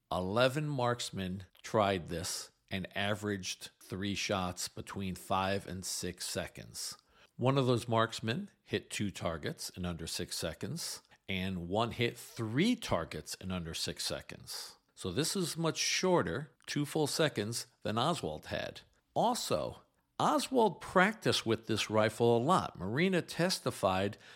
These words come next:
that he used to go to the shooting range with that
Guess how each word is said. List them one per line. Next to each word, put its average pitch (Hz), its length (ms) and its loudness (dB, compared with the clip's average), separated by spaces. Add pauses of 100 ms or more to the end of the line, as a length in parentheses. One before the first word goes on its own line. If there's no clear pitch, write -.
(140)
that 104 180 4
he 127 100 4
used 139 240 2
to 135 60 0
go 123 360 4
to 123 240 -2
the 113 240 0
shooting 131 520 2
range 95 380 -4
with 95 260 -4
that 104 240 0